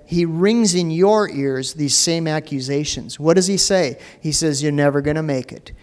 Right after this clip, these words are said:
He says, "You thought it was hard last time. You're never gonna succeed this time." He says, "You, you know, you're not good enough." It's, uh, he says, "Everybody else has it together, but let me tell you, you don't."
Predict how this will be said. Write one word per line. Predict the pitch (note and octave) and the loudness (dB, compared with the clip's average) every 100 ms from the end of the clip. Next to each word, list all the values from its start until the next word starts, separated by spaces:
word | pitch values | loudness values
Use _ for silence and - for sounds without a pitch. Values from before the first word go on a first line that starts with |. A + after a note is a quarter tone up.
| - - | -20 -10
He | - | -2
says, | D3 - D3+ C#3 - - - | 2 6 6 4 -4 -8 0
"You | D#3+ | 2
thought | - F3+ E3+ | 6 8 8
it | E3 | 4
was | D#3 | 2
hard | - E3 E3 D#3 | 4 4 4 4
last | D3+ F3 E3 - | 2 2 0 0
time. | F#3+ F#3 | 0 2
You're | D#3+ D#3 | 2 2
never | D#3 E3 F3 | 4 4 6
gonna | D3+ C#3+ | 4 4
succeed | C3+ - C#3 - D3 C3 C3 | 2 -2 -2 0 0 -2 0
this | C3 - | 0 0
time." | - B2 A#2 F2 - - - | 0 -4 -4 -12 -16 -20 -2
He | E3 | 4
says, | D#3 F#3 F3+ D3+ - - - | 6 8 8 8 0 -8 -14
"You, | - D#3+ D#3+ | 0 4 6
you | D#3+ | 6
know, | D#3+ | 6
you're | D#3 D#3+ | 8 8
not | E3+ F3+ E3+ C#3 | 6 4 2 0
good | C#3 F3 | 8 8
enough." | F3 C#3+ B2+ E2+ - - - - - - | 8 4 2 -4 -8 -14 -20 -20 -20 0
It's, | C#3+ - F3+ | 2 4 6
uh, | |
he | E3+ F3+ | 8 8
says, | - F3+ E3 | 8 8 10
"Everybody | G#3+ A#3+ G3+ A3+ G#3+ | 10 8 8 8 8
else | G3 G#3+ G3 | 6 6 6
has | - F#3+ G#3 F#3 | 4 4 2 2
it | G3 | 4
together, | F#3 D#3+ F3 F3+ G3+ G#3+ G3 - | 4 6 6 6 4 2 -4 -8
but | F#3 D3+ D3 | -4 2 4
let | D3+ | 4
me | D3 | 4
tell | E3 D3 | 4 4
you, | C3+ A2 B2+ - _ _ _ | 4 -2 -8 -16 _ _ _
you | D3 D3+ D3+ | -2 0 2
don't." | C3+ B2 A#2 - | 0 -2 -6 -12